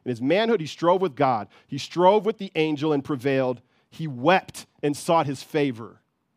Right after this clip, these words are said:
Okay, do you hear? We're talking about a man who's broken, right? We're talking about a man who's holding God's leg and weeping and begging God,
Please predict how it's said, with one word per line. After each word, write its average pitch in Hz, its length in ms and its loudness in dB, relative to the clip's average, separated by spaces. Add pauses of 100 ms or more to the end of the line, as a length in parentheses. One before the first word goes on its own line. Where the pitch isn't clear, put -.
(560)
Okay, 147 160 0
do 127 120 -12
you 170 180 -4
hear? 214 420 0 (320)
We're 180 300 2
talking 202 340 2
about 175 240 4
a 170 40 -2
man 175 240 2
who's 151 100 -6
broken, 220 640 4 (1040)
right? 226 340 4 (380)
We're - 100 -4
talking 214 280 2
about 190 180 4
a - 20 -2
man 190 260 2
who's 165 200 -6 (160)
holding 247 400 4
God's 220 340 6
leg 208 380 4
and 151 300 -2
weeping 185 640 2 (640)
and 160 340 -2
begging 196 480 6
God, 131 520 0